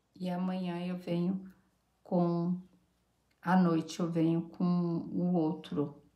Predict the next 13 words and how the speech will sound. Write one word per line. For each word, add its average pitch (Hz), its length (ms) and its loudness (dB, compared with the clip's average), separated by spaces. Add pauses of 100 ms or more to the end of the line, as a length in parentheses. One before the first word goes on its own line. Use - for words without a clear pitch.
se - 280 -8
Deus 160 280 -2
quiser, 156 380 0
outro 160 460 0
vídeo. 185 520 -2 (500)
A 165 120 0
videoaula 165 760 0
do, 170 520 -6 (920)
do 160 200 0
tapete - 680 -4
eu 151 60 -2
já 147 180 -2
tô 147 480 -6